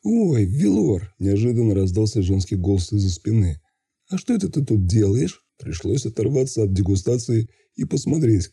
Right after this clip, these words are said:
кого там ещё принесло. Я же говорил, что в общаге готовить — это отдельная история.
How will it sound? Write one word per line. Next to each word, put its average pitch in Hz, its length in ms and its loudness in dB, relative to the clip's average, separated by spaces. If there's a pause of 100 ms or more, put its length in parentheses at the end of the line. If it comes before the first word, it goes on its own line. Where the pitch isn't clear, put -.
кого 107 260 0
там 90 180 0
ещё 92 220 0
принесло. 92 580 -2 (300)
Я 135 160 2
же 123 100 2
говорил, 127 500 0 (120)
что - 200 -6
в 95 100 2
общаге 107 420 0
готовить — 107 540 0 (100)
это 107 260 0
отдельная 101 540 2
история. 95 500 -2